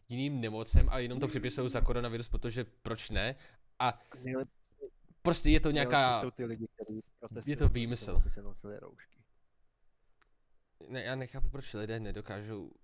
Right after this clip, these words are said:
Speaker 1: nosit roušku tak m-, půl hoďky nebo aspoň
Speaker 2: Nevím,
Speaker 1: hoďku,
Speaker 2: protože jsou to
Speaker 1: když jsi v tom
Speaker 2: Češi, mají s
Speaker 1: obchodě
Speaker 2: tím
Speaker 1: nebo jsi
Speaker 2: problém.
Speaker 1: venku.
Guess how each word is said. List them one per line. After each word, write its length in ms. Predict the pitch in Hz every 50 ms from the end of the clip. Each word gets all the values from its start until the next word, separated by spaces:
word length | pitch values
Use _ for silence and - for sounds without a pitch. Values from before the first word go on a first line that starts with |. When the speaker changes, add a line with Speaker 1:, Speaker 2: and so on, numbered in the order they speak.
| _ _ _ - _ -
Speaker 1:
nosit 540 | 95 98 92 - - 107 95 - - - - -
roušku 360 | - 92 92 85 - - - 101
tak 100 | 95 - - -
m-, 160 | 92 92 - - _ - - - _ _ _ _ _
půl 160 | - 110 104
hoďky 320 | 92 101 95 - - 104
nebo 220 | 87 95 87 90 82
aspoň 220 | 90 139 156 175
Speaker 2:
Nevím, 140 | - - -
Speaker 1:
hoďku, 200 | 185 - - -
Speaker 2:
protože 240 | - - - 139 147
jsou 100 | - -
to 60 | 156
Speaker 1:
když 160 | 95 - 156 -
jsi 100 | - -
v 20 |
tom 60 | 160 -
Speaker 2:
Češi, 80 | -
mají 120 | - 156 139
s 40 |
Speaker 1:
obchodě 240 | 131 131 113 101 92 85
Speaker 2:
tím 80 | 87 85
Speaker 1:
nebo 140 | - -
jsi 60 | 143 -
Speaker 2:
problém. 220 | - 135 117 107
Speaker 1:
venku. 280 | 98 98 - - -